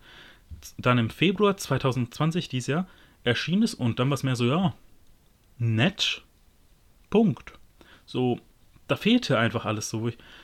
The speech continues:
da, wo ich dachte, ja, jetzt würden die Spieler da in, in Massen strömen und dieses Spiel spielen oder irgendwie dann würde sich neue Bewegung auftun, aber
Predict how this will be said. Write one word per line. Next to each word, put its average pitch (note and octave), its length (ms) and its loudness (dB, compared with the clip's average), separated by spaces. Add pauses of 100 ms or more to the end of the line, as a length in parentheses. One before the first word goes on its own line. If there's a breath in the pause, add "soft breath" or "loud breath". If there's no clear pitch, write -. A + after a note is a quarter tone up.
da, C3 380 0
wo B2+ 360 -2
ich C#3 140 0
dachte, C#3+ 260 0
ja, C#3+ 480 2
jetzt - 460 -4
würden D3 260 4
die D3 80 2
Spieler D3 300 0
da C#3+ 140 4
in, C#3+ 220 -2
in B2+ 220 6
Massen C3+ 340 2
strömen E3+ 640 0
und A2 140 -2
dieses B2 220 -2 (320 loud breath)
Spiel C3 340 -2
spielen F3 460 0
oder A#2 220 2
irgendwie C3 260 2
dann C3 180 -2 (320 loud breath)
würde C3+ 140 2
sich B2+ 120 0
neue C3+ 200 2
Bewegung B2+ 600 2
auftun, A#2 300 -2
aber A2 200 -2